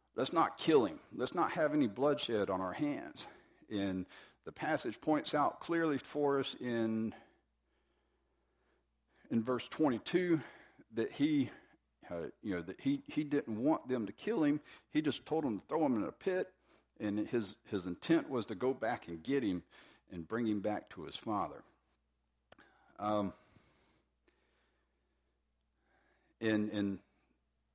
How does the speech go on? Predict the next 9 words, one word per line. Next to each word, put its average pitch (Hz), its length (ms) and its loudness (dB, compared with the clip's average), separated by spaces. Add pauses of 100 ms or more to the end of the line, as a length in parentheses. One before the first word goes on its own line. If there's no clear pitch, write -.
(200)
finishing 135 340 0
up 135 140 2
that 110 220 -4
portion 127 420 0
there 120 260 0 (240)
up 117 200 -4
to - 60 -8
twenty-four 120 640 -4
here, 117 280 -2